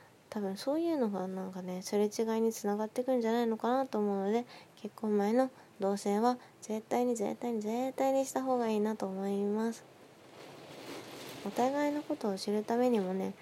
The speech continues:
まあそんな感じで長々と話すというよりはどんどん回していこうと思います。はい。今日のファッションのこだわりポイントは、やばい。今日のファッションなんてさ、私ずっと家にいたからさ、なんか、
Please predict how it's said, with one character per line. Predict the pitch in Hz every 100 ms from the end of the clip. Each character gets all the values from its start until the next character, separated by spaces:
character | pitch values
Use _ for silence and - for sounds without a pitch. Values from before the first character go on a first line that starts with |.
| - - -
ま | 202
あ |
そ | 208
ん | 254
な | 269
感 | 277 285
じ | 277
で | 269
長 | 262 269 269
々 | 254 220
と | 202
話 | 196 208 226
す |
と | 214 196
い | 196
う | 208
よ |
り | 226
は | 196 190
ど | 208
ん |
ど | 208
ん | 185
回 | 185 190
し | 196
て | -
い |
こ | -
う | 226
と | -
思 | 185 190
い | 196
ま | 214
す。 | 220 -
は |
い。 | 226 226 - - - - - - - - - - - - - - - - -
今 | - 285
日 | 240
の | 214
フ | 220
ァ |
ッ |
シ | 233 214
ョ |
ン | 196
の | 180
こ | 196
だ | 196
わ | 220
り | 226
ポ | 226 -
イ | 220
ン | 196
ト | 185
は、 | 175 180 - - - -
や | 202 220
ば | 254 208
い。 | - -
今 | 285 269
日 | 220
の |
フ | 208
ァ | 214
ッ |
シ | 214 -
ョ |
ン | 196
な | 190
ん | 185
て | 196
さ、 | - 185 185
私 | 190 202 196 190
ず | 233
っ |
と | 254 262
家 | 254 254
に | 214
い | 190
た | 202
か | 185
ら | 185
さ、 | - 190 185 202 - - - - -
な | 202
ん |
か、 | 202 180